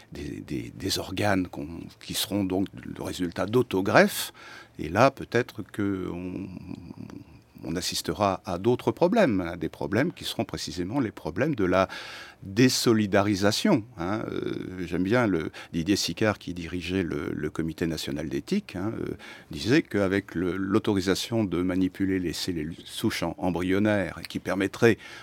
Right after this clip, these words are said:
la réalisation d'autogreffes, euh, chez les individus, eh bien, nous n'aurons plus besoin les uns des autres.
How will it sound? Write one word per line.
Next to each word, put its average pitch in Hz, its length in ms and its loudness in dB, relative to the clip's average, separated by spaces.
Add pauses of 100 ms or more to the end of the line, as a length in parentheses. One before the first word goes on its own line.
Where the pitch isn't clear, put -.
(120)
la 90 160 -4
réalisation 95 720 0
d'autogreffes, 107 760 2 (500)
euh, - 180 -4
chez - 240 -2
les 85 180 0
individus, 87 560 0
eh 98 60 2
bien, 113 200 2
nous 127 220 2
n'aurons 117 300 4
plus 143 160 2
besoin 120 320 4
les 117 180 4
uns 120 60 6
des 123 220 4
autres. - 340 4